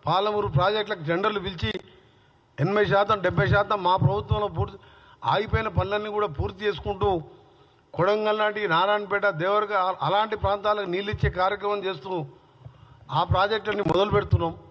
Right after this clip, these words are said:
నిరుద్యోగుల కోసం స్కిల్ యూనివర్సిటీ కాదు, యాభై ఆరు వేలు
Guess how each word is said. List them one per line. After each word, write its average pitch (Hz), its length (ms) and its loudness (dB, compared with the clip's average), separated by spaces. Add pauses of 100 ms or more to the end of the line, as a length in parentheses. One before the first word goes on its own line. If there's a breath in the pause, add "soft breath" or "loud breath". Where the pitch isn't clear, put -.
(880)
నిరుద్యోగుల 208 540 2
కోసం 208 340 0
స్కిల్ 180 240 -4
యూనివర్సిటీ 208 540 0
కాదు, 196 360 2 (920)
యాభై 185 340 2
ఆరు 208 200 4
వేలు 202 380 4